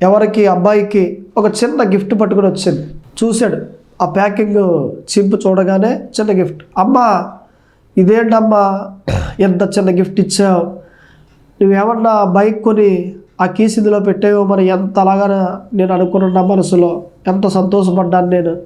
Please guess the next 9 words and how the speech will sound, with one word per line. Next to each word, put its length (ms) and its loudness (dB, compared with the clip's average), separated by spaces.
ఏంటమ్మా 500 2
చిన్న 200 0
గిఫ్ట్ 220 0
ఇచ్చావు? 380 0
నా 100 4
తోటి 340 0
కుర్రోళ్ళు 440 2
బైకుల 440 0
మీద 280 0